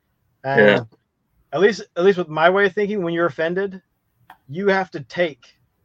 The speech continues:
Speaker 1: offense. And so you're like, "Oh, I don't like this, I'm gonna take it." And not only that, but you're holding on to it 'cause you, you walk around carrying it.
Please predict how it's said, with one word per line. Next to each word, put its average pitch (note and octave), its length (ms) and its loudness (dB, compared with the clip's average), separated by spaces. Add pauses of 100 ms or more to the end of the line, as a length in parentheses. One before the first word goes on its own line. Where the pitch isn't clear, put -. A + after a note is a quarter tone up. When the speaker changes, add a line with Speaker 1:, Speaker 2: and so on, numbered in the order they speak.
(240)
Speaker 1:
offense. C3 400 -10
And C3+ 100 -14
so D3 80 -8
you're E3 240 -2
like, D#3 220 -10 (560)
"Oh, A3 140 2
I G3+ 140 4
don't G3 160 2
like F#3+ 200 2
this, F3 160 -6
I'm F3 240 -4
gonna D#3+ 300 0
take F3+ 220 0
it." G#3 140 -10
And F#3 200 -8 (100)
not F#3 120 -2
only G#3 140 0
that, G3+ 180 -2
but G3 100 -8
you're G#3+ 140 -6
holding G#3 260 -4
on G#3+ 220 -2
to C#3+ 180 -6
it A#2 80 -10 (320)
'cause F3+ 120 -8
you, F#3+ 240 -6
you F3+ 160 -10
walk A3+ 220 0
around F3 340 -2
carrying E3 440 -4
it. - 220 -20